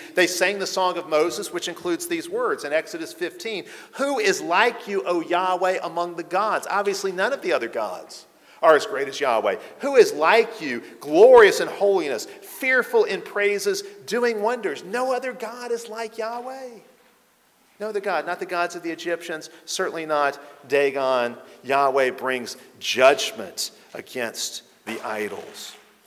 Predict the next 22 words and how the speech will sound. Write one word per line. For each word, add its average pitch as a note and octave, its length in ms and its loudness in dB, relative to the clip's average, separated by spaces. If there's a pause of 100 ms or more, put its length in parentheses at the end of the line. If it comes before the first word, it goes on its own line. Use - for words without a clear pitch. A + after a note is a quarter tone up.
(840)
Verse E3+ 260 4
six G#3 300 8
tells D#3+ 320 6
us D#3 180 4
the D#3 140 6
hand G#3 640 2
of E3+ 200 6
the D#3+ 100 8
Lord E3 480 8
was D3 180 6 (140)
heavy D#3 480 -2 (400)
against D#3+ 560 -2
the D3 80 -4
people C3+ 640 -2 (120)
of C3 140 2
Ashdod. A#2 600 0
The E3+ 80 0
Lord's E4 340 6
hands D4+ 340 2
are G#3+ 60 -4
still A3 320 -2
intact. G#3 480 -4